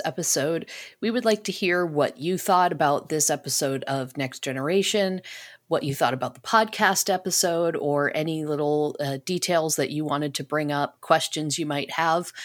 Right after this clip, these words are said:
uh, you can reach out to us in a multiple different ways. You can find us on Twitter, where we are at Tribbles Podcast.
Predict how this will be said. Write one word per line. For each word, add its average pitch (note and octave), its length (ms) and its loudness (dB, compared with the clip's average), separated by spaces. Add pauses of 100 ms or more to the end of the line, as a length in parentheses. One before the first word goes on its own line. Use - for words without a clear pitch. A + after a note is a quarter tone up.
(340)
uh, D3+ 280 0 (200)
you G3 200 0
can F3+ 200 0
reach F#3+ 300 0
out E3 240 2
to E3+ 220 0
us D#3 240 2
in D3 80 0
a - 20 0
multiple C#3+ 540 -2 (100)
different D3 380 -2
ways. D3 520 0 (100)
You D3 200 -6
can C#3 220 -6
find C#3 280 0
us C#3 180 0
on C#3+ 340 -4
Twitter, E3 500 -2
where C#3 260 -2
we C#3 200 -2
are C3 260 0
at D#3 240 -2
Tribbles D3 400 -6
Podcast. D#3+ 680 -2